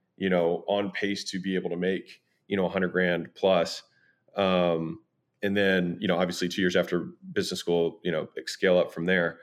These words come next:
Um, and I went all the way back to basically being a trainer, which doesn't even require a college education, uh, or the experience I had for, I think it was, like,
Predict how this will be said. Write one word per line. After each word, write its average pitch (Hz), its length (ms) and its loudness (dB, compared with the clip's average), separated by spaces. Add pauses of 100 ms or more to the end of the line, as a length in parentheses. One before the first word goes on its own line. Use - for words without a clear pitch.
(520)
Um, 82 520 -2 (400)
and 101 120 2
I 95 140 2 (460)
went 104 260 2 (240)
all 110 180 6
the 110 80 2
way 107 100 6
back 101 360 2
to 90 260 0 (100)
basically 95 340 0
being 87 180 0
a 82 40 -2
trainer, 85 600 -2 (380)
which 98 220 -4
doesn't 110 200 4
even 98 140 2
require 92 380 4
a - 40 -6
college 87 280 0
education, - 640 -4 (560)
uh, 80 520 2 (280)
or 120 180 6
the 107 120 4
experience 98 440 2
I 82 120 2
had 73 300 -6 (160)
for, - 640 -2 (240)
I - 40 -12
think 98 200 -8
it 85 80 -4
was, - 160 -10
like, - 200 -10